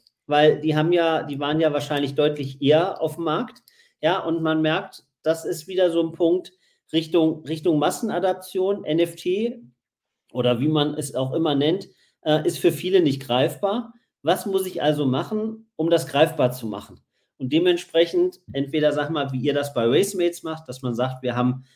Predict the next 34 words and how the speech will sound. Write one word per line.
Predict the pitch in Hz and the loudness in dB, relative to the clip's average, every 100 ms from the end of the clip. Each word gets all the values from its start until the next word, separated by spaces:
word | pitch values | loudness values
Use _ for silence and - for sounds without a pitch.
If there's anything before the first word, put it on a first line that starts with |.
| _ _ | _ _
ähm, | 123 120 117 117 117 - _ 117 - _ _ 123 | 0 2 2 0 -4 -14 _ -20 -20 _ _ -4
virtuelle | 143 180 - 175 156 | 2 2 4 4 4
oder | 143 120 | 4 2
digitale | 123 170 156 - 135 120 | -2 -6 -8 -6 -4 -2
Sammelkarten, | 104 120 214 220 220 190 190 196 202 - _ _ | -2 -2 -2 -2 -2 -6 -6 -10 -12 -16 _ _
mit | 120 | -12
dem, | 135 139 | -8 -4
was | 135 131 | -4 -6
ich | 139 | -6
eben | 135 | -6
schon | 131 127 | -6 -8
erzählt | - - 156 214 | -12 -6 -4 -4
hab, | 202 202 - _ _ - | -6 -8 -16 _ _ -6
ne? | 170 - | -4 -2
Oder | 160 170 151 | -2 0 -2
im | 143 | -4
Fall | - 143 151 | -4 -2 -2
von | 156 139 | -4 -6
dieser, | 135 135 127 123 123 | -6 -2 -2 -2 -2
äh, | 120 117 | -6 -6
Shopping | 190 202 190 170 | -6 -6 -6 -4
Mall, | 160 156 | -4 -4
wo | 147 | -6
man | 139 | -4
sagt, | 143 127 139 | -6 -6 -10
ihr | 131 | -6
könnt | 160 156 | -4 -4
da | 160 | -6
richtig | 135 170 - 151 151 _ _ _ | -4 -6 -6 -10 -10 _ _ _
hingehen | 170 185 180 180 | 0 0 0 0
als | 139 135 | -2 -6
Location, | 131 131 185 185 180 | -8 -4 -4 -4 -8
könnt | - 156 | -4 -4
über, | 143 139 | -2 -4